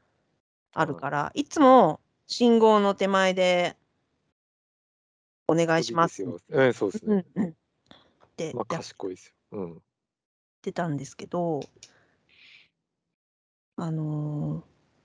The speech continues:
Speaker 1: ー、それをある時に、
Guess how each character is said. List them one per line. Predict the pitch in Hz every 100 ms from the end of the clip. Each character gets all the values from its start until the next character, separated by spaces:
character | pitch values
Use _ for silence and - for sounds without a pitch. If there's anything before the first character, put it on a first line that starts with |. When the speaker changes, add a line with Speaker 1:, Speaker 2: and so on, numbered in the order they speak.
| _ _ _ _ _ _ _ _ _ _ _ _ _
Speaker 1:
ー、 | _
そ | - 247
れ | 240
を | 247 240 214 - _ _ _ _ _ _ _ _ _
あ | 214
る | 208
時 | 151 - 143
に、 | 147 143